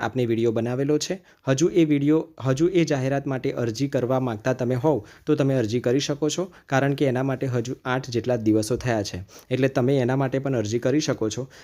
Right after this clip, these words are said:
જે વીડિયો તમે જોવા માંગતા હોવ તો એની લિંક નીચે ડિસ્ક્રિપ્શન બોક્સમાં મૂકેલી છે, ત્યાંથી લિંક ઓપન કરીને તમે એ વીડિયો જોઈ શકો છો.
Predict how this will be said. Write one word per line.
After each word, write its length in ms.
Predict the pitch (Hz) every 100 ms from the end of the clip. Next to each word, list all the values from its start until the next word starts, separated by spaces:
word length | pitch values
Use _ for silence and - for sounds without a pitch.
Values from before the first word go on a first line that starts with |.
| -
જે 200 | 131 160
વીડિયો 340 | 165 147 151
તમે 220 | 151 139 135
જોવા 280 | 120 123 131
માંગતા 320 | 143 139 151
હોવ 160 | 107 113 -
તો 140 | 151
એની 260 | 135 139 131
લિંક 220 | 143 139
નીચે 260 | 123 127 147
ડિસ્ક્રિપ્શન 600 | 131 131 - 135 135 139
બોક્સમાં 300 | 110 - 127
મૂકેલી 400 | 127 175 151 113
છે, 160 | 123 - - _
ત્યાંથી 380 | 135 123 139 135
લિંક 180 | 165
ઓપન 220 | 147 131 135
કરીને 320 | 127 131 147
તમે 200 | 127 123
એ 140 | 151
વીડિયો 280 | 131 117 117
જોઈ 300 | 123 113 107
શકો 260 | 98 95 90
છો. 160 | 95